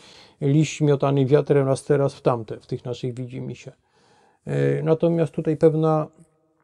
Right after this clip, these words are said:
rzeczywistość jakby, y, s-, s-, stałego dążenia do jakiegoś określonego celu przez Boga i generalnie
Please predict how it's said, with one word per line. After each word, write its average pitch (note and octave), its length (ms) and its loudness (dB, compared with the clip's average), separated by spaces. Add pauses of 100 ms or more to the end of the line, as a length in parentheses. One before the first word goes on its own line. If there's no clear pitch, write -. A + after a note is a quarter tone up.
(300)
rzeczywistość C#3 680 -4
jakby, D3 540 2
y, C#3 560 -2
s-, - 220 -10
s-, - 320 -12
stałego F3 440 4
dążenia D#3 640 4 (400)
do D3+ 100 6
jakiegoś D3 400 4
określonego D3 540 0
celu C#3 240 0
przez C3+ 200 -2
Boga C3 240 -2
i B2+ 60 -2
generalnie D#3 580 -2